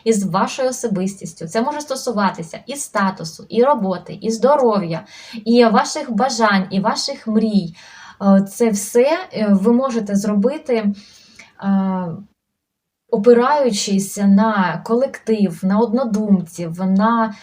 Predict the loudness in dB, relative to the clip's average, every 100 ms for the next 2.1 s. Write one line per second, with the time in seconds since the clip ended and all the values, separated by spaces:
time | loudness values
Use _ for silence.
0 | -14 -4 0 0 -2 -6 -6 -2 0 0
1 | 0 -2 -2 0 -2 -2 -10 -4 0 0
2 | -2